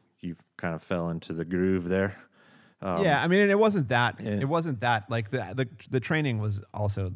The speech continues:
Speaker 2: similar. Like, you know, I think I studied with them because I knew
Speaker 1: Right.
Speaker 2: they were, like, I knew Jim and Al were, like, Mike Rosen students, and that seemed cool. And Rusty, well, Rusty and Jim both studied with, um, John Beck up at Eastman. So, like,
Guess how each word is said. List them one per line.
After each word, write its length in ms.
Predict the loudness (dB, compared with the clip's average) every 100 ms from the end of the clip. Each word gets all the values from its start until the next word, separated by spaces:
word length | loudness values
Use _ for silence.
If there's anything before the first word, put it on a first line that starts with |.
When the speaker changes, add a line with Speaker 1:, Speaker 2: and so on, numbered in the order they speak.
| -10
Speaker 2:
similar. 420 | -4 0 2 2 0
Like, 220 | -4 -6
you 60 | -6
know, 200 | -8 -10 -6
I 120 | -4
think 180 | -2 -2
I 80 | -2
studied 280 | -2 -4 -4
with 120 | -6
them 180 | -6 -6
because 240 | -6 -6
I 60 | -4
knew 100 | 0
Speaker 1:
Right. 80 | 0
Speaker 2:
they 60 | 0
were, 160 | -6
like, 300 | -8 -10 -14 _ _ _ -4
I 60 |
knew 120 | -2
Jim 220 | 0 0 0
and 100 | 2
Al 220 | 2 2
were, 100 | 0
like, 160 | -2 -4
Mike 220 | -6 -6
Rosen 280 | -6 -6 -8
students, 440 | -10 -8 -8 -6
and 80 | -6
that 140 | -6
seemed 200 | -6 -8
cool. 300 | -6 -6 -6
And 80 | -6
Rusty, 380 | -6 -8 -8 -10 -10 -16 _
well, 180 | -8 -6
Rusty 280 | -4 -4 -4
and 80 | -4
Jim 220 | -2 -4
both 180 | -6 -8
studied 280 | -10 -12 -12
with, 120 | -12 -16 _ _ _ _ _ _ _
um, 500 | 2 4 4 0 -2 -8 _
John 240 | -2 0
Beck 260 | 2 2 -2
up 120 | -2
at 100 | -4
Eastman. 400 | -2 -2 -2 -4
So, 160 | -4 -4
like, 320 | -4 -6 -10